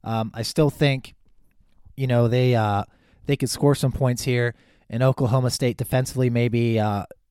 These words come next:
can't match up, but, uh, you know, I'm not a strong spot for Oklahoma. Don't wanna bet them. Uh, maybe the over at sixty-one and a half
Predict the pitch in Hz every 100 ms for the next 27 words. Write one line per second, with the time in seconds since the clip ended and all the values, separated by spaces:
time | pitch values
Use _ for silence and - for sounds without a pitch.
0 | - - 127 135 123 - 123 113 120 110
1 | - 117 107 104 - _ _ - 131 110
2 | 120 - - 131 170 247 214 - 151 147
3 | 147 - 135 131 135 127 131 127 123 123
4 | 120 107 147 151 156 131 127 127 - 123
5 | 127 - _ _ _ - 113 107 98 135
6 | 175 180 127 110 139 147 147 - 160 139
7 | 156 147 143 139 127 123 131